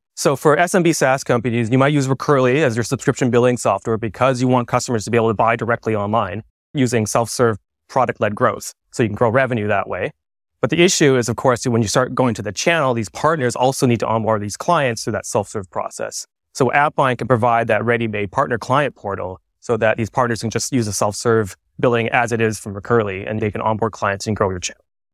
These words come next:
right? That's how we extend the Recurly positioning. That's how we'd work with them. They solve this problem. There's an additional problem. We can help them get, their customers get more revenue, which is the whole point. So this is something you can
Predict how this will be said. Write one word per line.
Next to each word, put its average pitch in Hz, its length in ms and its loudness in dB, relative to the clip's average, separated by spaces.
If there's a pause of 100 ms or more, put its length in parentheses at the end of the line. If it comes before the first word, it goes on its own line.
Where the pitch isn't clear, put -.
(120)
right? 110 200 0 (480)
That's 156 300 0
how 165 140 4
we 135 100 2
extend 131 480 0
the - 60 2
Recurly 107 440 0
positioning. 110 480 -10
That's 117 200 -6
how 110 140 0
we'd 107 140 -4
work 104 220 -2
with 107 120 -16
them. 104 280 -12 (220)
They 117 100 4
solve 156 240 0
this 156 120 -6
problem. 123 340 0
There's 113 160 -2
an 113 80 0
additional 123 260 -2
problem. 104 320 -2
We 107 60 -10
can 107 100 -8
help 98 220 -8
them 107 100 -6
get, - 160 -10 (160)
their 113 100 -2
customers 98 360 -6
get 101 100 -4
more 101 160 0
revenue, 104 380 2
which - 100 -10
is - 60 -8
the 107 100 0
whole 101 160 -4
point. - 400 -12 (480)
So 139 80 -2
this - 160 2
is 214 80 0
something 196 300 0
you 147 80 2
can 139 160 0